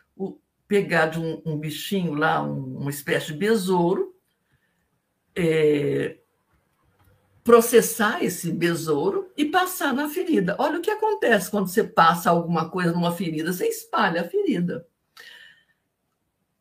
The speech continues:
No limite do conhecimento do século dezoito, se entende, mas ninguém hoje, por livre vontade, vai fazer isso.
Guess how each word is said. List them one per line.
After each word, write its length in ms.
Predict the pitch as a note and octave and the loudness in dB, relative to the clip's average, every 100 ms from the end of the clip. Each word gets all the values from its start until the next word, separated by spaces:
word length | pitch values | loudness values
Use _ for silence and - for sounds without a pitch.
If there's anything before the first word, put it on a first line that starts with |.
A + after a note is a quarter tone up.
| _ _ | _ _
No 200 | F#3+ B3 | 0 2
limite 540 | C4 B3+ B3 D4+ - A3 | 4 6 4 4 0 -4
do 100 | A#3 | -2
conhecimento 800 | A3+ F#3 G3 - E3+ D#3+ E3+ | 0 0 -2 -2 -2 -2 -4
do 120 | D#3 D#3+ | -8 -8
século 460 | - D#3+ D3 D3 | -4 -2 0 -4
dezoito, 760 | C#3+ C3+ G3 D4 F4+ - - - _ | -6 -2 0 2 0 -4 -8 -12 _
se 260 | - - E3 | -20 -10 -4
entende, 760 | G#3 F4+ F#4+ A3+ D3+ D3+ E3+ - _ _ | -4 -4 -2 0 -2 -6 -12 -16 _ _
mas 320 | - F#3 E3+ | 0 0 2
ninguém 320 | F#3 F3+ A#3 E4 | 0 2 0 0
hoje, 300 | F#3 F#3 - | 0 -2 -4
por 180 | F3+ | -4
livre 220 | D#3+ D#3+ C#3+ | -4 -4 -4
vontade, 680 | D3 D3 - D4+ E3 - D#3+ | -2 -2 -2 -2 -4 -6 -6
vai 180 | D3+ | -6
fazer 380 | C#3+ E3 F3 D#4 | -4 -4 -2 -2
isso. 460 | G4 G#3 F3 - | -2 -2 -6 -14